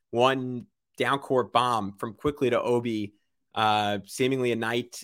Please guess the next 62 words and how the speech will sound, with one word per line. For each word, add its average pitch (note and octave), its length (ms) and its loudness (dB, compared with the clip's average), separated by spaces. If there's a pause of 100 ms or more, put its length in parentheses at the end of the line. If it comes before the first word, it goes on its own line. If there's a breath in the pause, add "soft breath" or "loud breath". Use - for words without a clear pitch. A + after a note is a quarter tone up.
(120)
Uh, A2 240 0
you're G#2+ 140 -2
getting G#2+ 440 -6
one B2 220 -2
play A#2+ 160 -4
in G#2+ 60 -4
the F#2 60 -6
half D#3 300 4
court C#3+ 220 2
for C#3 60 -6
them, C3+ 140 -2
whether G#2+ 180 -2
it G2+ 40 -6
was - 140 -12
a A2+ 40 -10
lob, D#3+ 420 6
whether A2+ 160 0
it G#2 40 -2
was, G2 140 -6
like, F#2 100 -12
a - 40 -12
dribble G#2 260 -10
handoff F#3 360 4
sequence, D3+ 300 -2
whether A2 140 -2
it G#2+ 80 -6
was - 20 -10
Obi G#2 220 -4
faking D3+ 420 2
a C#3+ 60 -2 (180)
dribble C#3 240 2
handoff C3 380 2
and A2 120 -10
pivoting C3 440 0 (300 soft breath)
and, A#2+ 300 -6
and A#2+ 140 -6
diving B2 360 2
to A2 100 -18
the A2 100 -10
rim E3+ 220 0
for D#3+ 160 -2
a B2 80 -2
dunk. F3+ 360 4 (800)
You're, C#3 220 2
you're D3 200 0
not D3 280 2
seeing B2+ 300 -2
that A2+ 160 0
anymore. G#2 380 -4
And A#2 80 -8
because G#3+ 320 2
of G3+ 60 -4
that, E3 180 4
the D#3+ 60 0
Knicks D#3+ 200 -4
need D#3 140 -2
a D#3 40 0
little D3 200 2
extra C#3+ 280 -2
juice, A2+ 300 -8
whether B2 140 -2
that's, A#2+ 240 -2